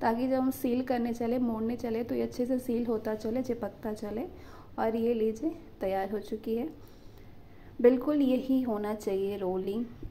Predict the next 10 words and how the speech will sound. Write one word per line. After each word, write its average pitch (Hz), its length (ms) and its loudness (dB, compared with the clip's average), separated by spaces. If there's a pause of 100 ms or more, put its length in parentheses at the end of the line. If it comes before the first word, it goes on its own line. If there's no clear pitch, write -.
(180)
और 185 340 -2 (320)
चलिए 202 380 -2 (140)
इसी 240 140 -2
तरीके 220 340 4
से 226 60 -4
सारे 214 220 2
बना 220 260 2
लेते 302 320 0
हैं। 277 460 0
और 190 280 -2